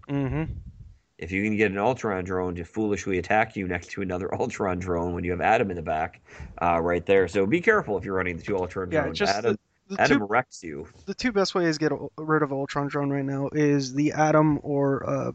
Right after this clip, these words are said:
Speaker 1: Nova I D card. 'Cause
Speaker 2: Yeah.
Speaker 1: Nova, Nova just does two, uh, damage pulse wave, period,
Speaker 2: Yep.
Speaker 1: to everything. So yeah, that's what people are gonna do. If they're moving up and basing you or getting near you, look to see that they have a Nova I D card.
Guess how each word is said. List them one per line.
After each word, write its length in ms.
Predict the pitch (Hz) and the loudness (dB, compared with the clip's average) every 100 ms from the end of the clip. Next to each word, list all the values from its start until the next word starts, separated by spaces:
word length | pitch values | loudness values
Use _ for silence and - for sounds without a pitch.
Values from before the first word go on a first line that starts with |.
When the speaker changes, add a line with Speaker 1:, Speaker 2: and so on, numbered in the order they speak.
| - | -4
Speaker 1:
Nova 340 | 156 147 139 | 2 2 2
I 140 | 131 - | -2 -4
D 100 | 82 | -8
card. 260 | - - - _ _ _ _ _ _ _ _ | -8 -8 -10 _ _ _ _ _ _ _ _
'Cause 140 | 160 | 2
Speaker 2:
Yeah. 60 | 110 | 6
Speaker 1:
Nova, 420 | 165 160 165 151 | 6 8 6 6
Nova 300 | 135 160 151 | 6 4 4
just 220 | 143 147 - | 2 0 2
does 200 | 147 - - | 0 0 -4
two, 380 | - 165 156 147 _ _ - | 2 4 4 2 _ _ -6
uh, 240 | 143 127 131 | -4 -2 -2
damage 340 | 147 147 135 | 2 2 2
pulse 200 | - 143 151 | -2 -4 0
wave, 200 | 170 - _ _ - | 0 -2 _ _ -2
period, 300 | 143 151 175 _ | 2 2 0 _
Speaker 2:
Yep. 280 | 92 87 - | -14 -14 -2
Speaker 1:
to 80 | 139 | 0
everything. 400 | 139 147 180 170 | 2 0 2 0
So 220 | - 147 | 0 0
yeah, 240 | 147 135 151 - - - - | 2 0 -4 -10 -20 -20 0
that's 120 | 165 | 4
what 80 | 196 | 4
people 220 | 190 170 | 4 4
are 60 | 151 | 6
gonna 140 | 143 | 6
do. 140 | 120 - | 2 -2
If 120 | - - | -4 4
they're 100 | 160 | 6
moving 360 | 170 185 185 | 8 8 8
up 160 | 160 156 | 6 4
and 100 | 139 | 2
basing 360 | 139 139 - 160 | 2 2 4 4
you 140 | 165 | 6
or 120 | 147 | 6
getting 260 | 131 135 127 | 6 4 4
near 180 | 123 135 | 2 4
you, 300 | 143 165 170 - | 4 2 0 0
look 220 | 139 139 | 0 0
to 80 | 131 | -2
see 180 | - 139 | 0 2
that 120 | 131 | 2
they 100 | 131 | 4
have 160 | 127 123 | 2 2
a 140 | 120 | 0
Nova 260 | 123 123 123 | 0 0 2
I 140 | 120 120 | 2 0
D 120 | 123 | -2
card. 300 | - 131 139 | 2 2 0